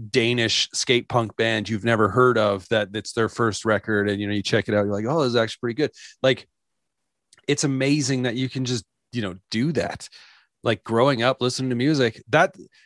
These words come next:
it takes away a little bit in the sense, like, I've had that conversation too, where it's like, you, you, you don't so much get that now, where you go to the store or you go to a show and you buy a copy of Fuel for the Hate Game. And you're like, "Okay, this is what I just laid down my money on.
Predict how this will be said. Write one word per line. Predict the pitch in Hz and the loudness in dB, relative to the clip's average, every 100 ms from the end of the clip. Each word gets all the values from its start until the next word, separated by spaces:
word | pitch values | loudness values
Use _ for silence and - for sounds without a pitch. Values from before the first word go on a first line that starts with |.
| - | -4
it | 180 | -2
takes | - 233 226 | 2 0 2
away | 254 247 254 | 4 4 4
a | |
little | 240 247 | 2 -2
bit | 240 247 | -2 -4
in | 208 196 | -4 -4
the | |
sense, | 190 214 196 | -2 0 0
like, | 196 | -4
I've | 185 | 0
had | 208 190 | 0 2
that | 185 | 0
conversation | 196 175 165 180 165 160 | 2 0 0 -2 -4 -6
too, | 202 165 | -4 -2
where | 135 | -2
it's | 123 | -2
like, | 143 131 | -2 -2
you, | 151 - | -4 -4
you, | 135 139 | -12 -12
you | 147 | -2
don't | 151 190 - _ - | 2 2 -2 _ -6
so | - 175 | 2 2
much | 160 156 - | 2 -2 0
get | 156 147 | -2 2
that | 151 127 | 2 0
now, | 120 117 95 | 0 -2 -2
where | 101 110 | -2 -2
you | 113 | -2
go | 110 120 123 | 0 2 2
to | |
the | 117 113 | 2 -2
store | - 120 110 104 98 | -2 0 2 0 -2
or | 107 104 101 98 - - - - - | -4 0 2 0 -4 -16 -20 -18 -8
you | 117 | 0
go | 127 | 2
to | 117 | 4
a | 110 | 2
show | - 123 110 107 | 0 0 2 0
and | 104 | -2
you | 101 | -2
buy | 113 117 | 2 2
a | 110 | 2
copy | - 113 101 107 101 | 0 0 0 -2 -2
of | 95 90 - _ | -2 -6 -12 _
Fuel | - 120 107 | 0 2 2
for | 120 | 0
the | 104 | -2
Hate | 117 107 | 0 -2
Game. | - 107 98 | 0 0 0
And | 101 | 0
you're | 101 | 0
like, | 98 | 0
"Okay, | 117 185 160 - _ _ _ | 0 2 2 0 _ _ _
this | 107 120 143 | -6 -2 0
is | 156 117 | 0 0
what | 139 | 2
I | 135 | 2
just | 127 120 | 0 -4
laid | 113 117 113 | -4 -2 0
down | 120 113 | 0 0
my | 110 104 | 0 -4
money | 107 139 117 | -2 0 0
on. | 98 92 95 107 | -2 -4 -4 -8